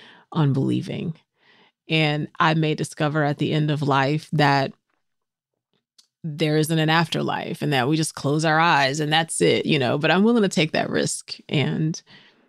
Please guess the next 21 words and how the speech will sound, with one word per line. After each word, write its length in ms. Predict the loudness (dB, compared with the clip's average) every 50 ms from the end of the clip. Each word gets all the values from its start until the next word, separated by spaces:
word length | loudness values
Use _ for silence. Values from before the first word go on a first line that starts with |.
| _ _ _ _ _ _ _ _ _ _ -2
believe 300 | 0 2 2 2 2 0
that 100 | -2 0
there 160 | 0 0 2
is 160 | 0 0 0
a 60 | -2
God 240 | -2 0 -2 -2 -2
that 120 | -4 -4
loves 280 | -4 -4 -4 -4 -6 -6
us 480 | -6 -6 -6 -8 -10 -12 -16 -16 -14 -4
and 120 | -2 0 0
there 100 | 2 2
is 160 | 0 -2 -2
a 80 | -4 -4
God 480 | -2 0 0 0 0 0 -2 -4 -2
that 420 | -2 -2 0 0 -2 -4 -6 -8 -6
wants 360 | -2 0 0 0 -2 -2 -4
to 100 | -2 -2
be 100 | -2 -2
present 480 | -4 -2 -2 0 0 0 -2 -2 -2 -2
to 220 | -2 0 0 0
us. 380 | 0 0 -2 -4 -4 -8 -10